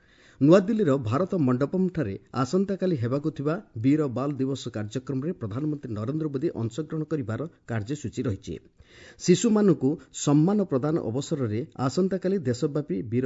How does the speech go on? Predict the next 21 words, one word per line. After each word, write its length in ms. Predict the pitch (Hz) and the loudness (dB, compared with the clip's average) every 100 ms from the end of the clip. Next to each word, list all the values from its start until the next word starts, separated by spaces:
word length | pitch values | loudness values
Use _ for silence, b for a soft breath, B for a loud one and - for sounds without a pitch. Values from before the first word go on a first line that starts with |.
| 110 | 0
ବାଲ 140 | 127 147 - 110 | -2 -4 -6 -6
ଦିବସ 260 | 113 113 127 - 117 | -4 -4 -4 -6 -4
ଆୟୋଜନ 260 | 110 104 101 | -4 -4 -6
କରାଯାଉଛି। 480 | 135 120 98 - 90 - _ b b b | -4 -4 -6 -10 -10 -10 _ b b b
ପ୍ରଧାନମନ୍ତ୍ରୀ 580 | 147 139 147 156 156 170 127 | 2 4 4 4 2 2 2
ଏହି 120 | 123 120 | 0 -2
କାର୍ଯ୍ୟକ୍ରମରେ 600 | 110 110 139 143 135 156 120 | -4 -4 -4 -4 -2 -2 -4
ଉଦ୍ବୋଧନ 420 | 110 110 131 127 101 | -4 -4 -2 -2 -4
ଦେବେ। 180 | 95 80 - b b b b | -6 -10 -14 b b b b
ଏହି 140 | 180 208 | 8 8
ଅବସରରେ 360 | 196 190 190 214 165 | 8 2 2 2 2
ପ୍ରଧାନମନ୍ତ୍ରୀ 540 | 127 170 185 160 110 - _ - | 2 4 2 2 -2 -8 _ -10
ସୁପୋଷିତ 580 | - 214 180 160 175 165 151 117 | -2 -2 0 -2 -2 -2 -2 0
ଗ୍ରାମ 160 | 120 123 147 | -2 -2 0
ପଞ୍ଚାୟତ 440 | 175 175 160 156 151 120 | -2 0 -4 -2 -4 -4
ଅଭିଯାନର 440 | 113 156 151 131 147 - | -4 -2 -2 -2 -6 -4
ଶୁଭାରମ୍ଭ 360 | 131 123 123 107 110 | -4 0 -2 -2 -6
କରିବେ। 260 | 95 80 - _ B B B 135 | -10 -12 -14 _ B B B 4
ଦେଶରେ 360 | 160 165 151 120 - | 4 6 2 2 0
ପୁଷ୍ଟି 260 | 143 - | -4 -4
ସାଧନ 280 | 175 147 151 | -4 -2 -2